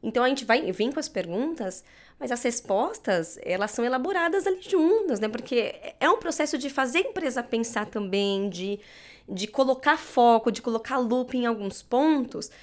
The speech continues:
que se não tá claro pra eles, imagina quando chega ali na, nas pessoas que estão na linha de frente, né? Se não tá claro pra liderança. Então, a gente vem com essa provocação, inclusive, pra,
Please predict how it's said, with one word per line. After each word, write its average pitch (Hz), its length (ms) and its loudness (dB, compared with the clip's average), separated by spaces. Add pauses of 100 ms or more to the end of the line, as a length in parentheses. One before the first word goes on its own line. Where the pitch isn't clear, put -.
(260)
que 277 80 -4
se 277 160 0
não 554 180 4
tá - 140 -4
claro 196 280 -2
pra 165 220 -4
eles, 254 360 0
imagina 269 400 2
quando 403 280 0
chega 247 340 -2
ali 226 360 2
na, 208 380 -2
nas 202 160 -4
pessoas - 320 -8
que 220 80 -10
estão 202 200 -6
na 196 140 -2
linha 185 220 -2
de 185 100 -10
frente, 156 640 -8
né? 180 340 -4 (220)
Se - 140 -6
não 190 80 -4
tá - 160 -8
claro 220 240 -8
pra 180 160 -12
liderança. 175 580 -6
Então, 262 260 -2 (540)
a 196 140 0
gente 262 340 2
vem 285 160 2
com 370 80 0
essa 381 180 0
provocação, 285 840 0
inclusive, 247 840 0 (640)
pra, 277 720 4